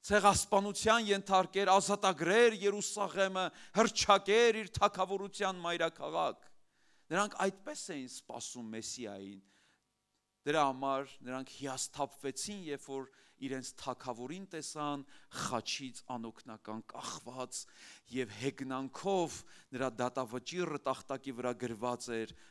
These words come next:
"Հրեից թագավոր"։ Հրեաները խորը հիասթափություն ապրեցին, որ իրենց թագավորը այնքան անճարակ դարձավ, որ խաչից կախվեց։ Եվ նրանք չէին հասկանում,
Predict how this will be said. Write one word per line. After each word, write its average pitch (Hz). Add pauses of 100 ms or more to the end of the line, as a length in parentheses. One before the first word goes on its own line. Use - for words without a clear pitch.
"Հրեից 123 (480)
թագավոր"։ 113 (1000)
Հրեաները 135
խորը 185
հիասթափություն 165
ապրեցին, 185 (440)
որ 151
իրենց 147
թագավորը 165
այնքան 202
անճարակ 196
դարձավ, 170 (420)
որ 131
խաչից -
կախվեց։ 107 (720)
Եվ 120
նրանք 117
չէին 165
հասկանում, 98